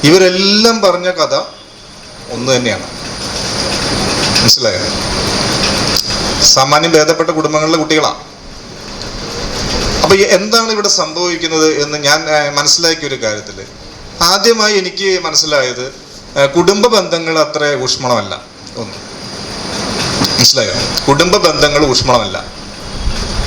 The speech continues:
ആർക്കും ആരെയും ശ്രദ്ധിക്കാനായിട്ട് കഴിയുന്നില്ല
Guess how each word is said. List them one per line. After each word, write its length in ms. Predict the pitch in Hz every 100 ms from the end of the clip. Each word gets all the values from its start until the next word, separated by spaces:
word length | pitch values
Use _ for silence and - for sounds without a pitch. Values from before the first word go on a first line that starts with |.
| - - - - - - - - - -
ആർക്കും 540 | 147 180 185 190 196 165
ആരെയും 340 | 160 165 170
ശ്രദ്ധിക്കാനായിട്ട് 1200 | - 143 139 151 151 156 151 143 135 135 131 131 127 127 - -
കഴിയുന്നില്ല 540 | 117 117 120 107 90